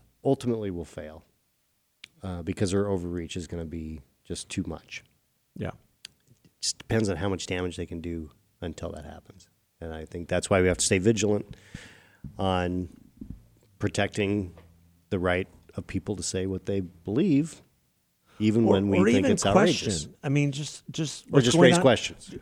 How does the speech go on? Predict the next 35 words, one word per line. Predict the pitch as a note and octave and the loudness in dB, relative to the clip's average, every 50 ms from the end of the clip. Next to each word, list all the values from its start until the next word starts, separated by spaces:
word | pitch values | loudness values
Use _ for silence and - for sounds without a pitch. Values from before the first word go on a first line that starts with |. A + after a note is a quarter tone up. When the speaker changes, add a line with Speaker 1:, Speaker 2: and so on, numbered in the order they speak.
| - - | -12 -10
Speaker 2:
w-, | - F3+ F#3+ F3 G3 - | -6 -2 -2 -2 0 2
even | G3 F3 F#3+ A3+ G#3+ | 2 2 2 4 2
what's | F#3 D#3 - | 2 0 0
going | - C#3+ C#3 C#3 C3+ | 0 0 0 2 2
on | C3+ C3 C3 B2 B2+ - | 2 0 0 -2 -2 -4
in, | - - A#2 G#2+ A2 | -4 -2 -2 -2 -2
in | - - A2 G#2+ G#2+ | -2 -4 -4 -2 -2
Ukraine, | G#2 G#2 - - F3+ F3 B2 F#2+ F2+ F2+ | -4 -4 -4 -2 -2 0 0 -2 -2 -4
you | - A2 G#2+ | -4 -4 -4
have | A2 G#2+ G#2 G#2 G2+ | -2 -2 -2 -4 -4
this, | G2+ G2 F#2 - - - - - _ _ _ _ - | -4 -6 -6 -6 -10 -12 -14 -16 _ _ _ _ -16
uh, | - - - - - - - _ _ _ _ _ _ _ _ _ - | -14 -14 -14 -16 -18 -20 -20 _ _ _ _ _ _ _ _ _ -10
I | |
mean, | F#2+ G2 F#2 F2+ F2 E2+ - - | -8 -8 -8 -8 -10 -12 -12 -12
I'm, | A#2 G#2 - | -12 -12 -8
I'm | - G#2+ F#2+ | -6 -6 -4
bringing | F2+ G#2+ G#2 G2 F#2+ F#2 | -2 0 0 0 0 0
up | F2+ F2 - - _ _ _ _ _ _ _ _ _ _ _ | -2 -4 -6 -10 _ _ _ _ _ _ _ _ _ _ _
Tucker | - A#2 G2+ F#2 F2 | -2 -2 -2 -2 -4
Carlson | - - A2+ A2+ B2 B2 - A2+ F#2+ | 0 4 6 6 6 4 2 0 0
again | F2+ F#2+ F#2+ G2 G2+ | 0 0 0 0 0
and, | G2+ F#2 F2+ F2 F#2 | -2 -2 -4 -4 -6
and | G2 - - | -8 -8 -2
Tulsi | - A2+ G#2 F#2+ - - | 0 0 0 0 -2 -2
Gabbard. | - G#2+ G#2 A#2+ B2+ B2 G#2 G#2 G#2 | 0 2 2 4 4 2 2 2 2
They | A#2 B2+ | 2 2
were, | C3 B2+ B2 G#2+ - - - - - _ _ _ - | 2 2 0 0 -4 -8 -18 -20 -20 _ _ _ -10
they | - - - - A#2+ C3+ | -10 -8 -2 0 2 4
were | C#3 C3+ B2+ B2 - - | 4 2 2 0 -2 -2
labeled | B2+ B2 C#3 D3 D3 C#3+ C3+ B2 G#2+ | 4 6 8 8 8 6 4 6 8
Russian | B2+ D3 F3 E3+ - D#3+ D3 | 8 8 8 6 4 2 2
assets | C#3 - C3+ E3+ - - - A2 F#2+ F2 - - | 2 4 4 4 2 2 -2 -4 -4 -4 -8 -10
two | - - A#2 G#2+ | -4 -2 0 0
weeks | G#2 G2+ - - | 0 0 -2 -4
ago | - F#2 F2+ F#2+ F#2 F#2 G2 A#2+ D3 | -6 -6 -6 -6 -6 -6 -6 -8 -10